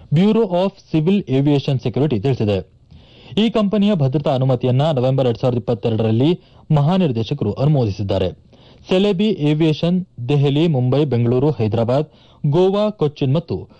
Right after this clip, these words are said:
ಕಣ್ಣೂರು ಸೇರಿದಂತೆ ಒಂಬತ್ತು ನಗರಗಳಾದ್ಯಂತ ವಿಮಾನ ನಿಲ್ದಾಣಗಳಲ್ಲಿ ಪ್ರಯಾಣಿಕರ ನಿರ್ವಹಣೆ, ವಿಮಾನ ಕಾರ್ಯಾಚರಣೆಗಳು, ಸರಕು ಮತ್ತು ಅಂಚೆ ಸೇವೆಗಳು ಮತ್ತು ಏರೋ ಬ್ರಿಡ್ಜ್‌ಗಳು ಹಾಗೂ ಗೋದಾಮು ಸೇವೆಗಳ ನಿರ್ವಹಣೆಯನ್ನು ಒದಗಿಸುತ್ತದೆ.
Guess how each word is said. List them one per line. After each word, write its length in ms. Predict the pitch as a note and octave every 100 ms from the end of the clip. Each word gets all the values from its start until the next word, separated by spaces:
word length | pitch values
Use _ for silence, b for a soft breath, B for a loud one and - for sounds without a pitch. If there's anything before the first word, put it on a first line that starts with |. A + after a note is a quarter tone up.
| b
ಕಣ್ಣೂರು 400 | F3+ G3 A3+ A3+
ಸೇರಿದಂತೆ 500 | - E3 D3+ C#3+ F3 -
ಒಂಬತ್ತು 380 | C#3+ F3 G3 F#3
ನಗರಗಳಾದ್ಯಂತ 640 | B2+ B2+ A#2+ A#2 A2+ A2+ C#3 D#3+ b b b
ವಿಮಾನ 380 | C3+ E3+ G3+ G#3
ನಿಲ್ದಾಣಗಳಲ್ಲಿ 800 | F3 C#3+ C3 A#2 A2+ D#3+ G2 - b b
ಪ್ರಯಾಣಿಕರ 480 | D#3 D#3+ F3 E3+ C#3
ನಿರ್ವಹಣೆ, 640 | B2+ C3 C#3+ C3 D3+ F3+ b b C3
ವಿಮಾನ 320 | E3 G3+ G#3
ಕಾರ್ಯಾಚರಣೆಗಳು, 800 | G3+ C3+ B2+ B2 A#2+ A#2 C#3 E3+ b b -
ಸರಕು 360 | F3 F#3 F#3+ G#3
ಮತ್ತು 260 | E3 -
ಅಂಚೆ 280 | B2+ D3 E3+
ಸೇವೆಗಳು 420 | C#3+ A#2 A2+ A#2
ಮತ್ತು 320 | C#3 - G#2 D2 B B E3
ಏರೋ 280 | F#3+ A3+
ಬ್ರಿಡ್ಜ್‌ಗಳು 560 | G3 D#3 C3+ B2 C3+ F3+
ಹಾಗೂ 420 | - A#2+ A#2+ E3 F3+ b b
ಗೋದಾಮು 460 | C#3 E3+ F#3 G#3+ G#3
ಸೇವೆಗಳ 360 | - C#3 B2 C3+
ನಿರ್ವಹಣೆಯನ್ನು 680 | G2 C3+ E3+ F3+ C#3 A#2 A2+
ಒದಗಿಸುತ್ತದೆ. 540 | C3 A2+ G#2+ F#2+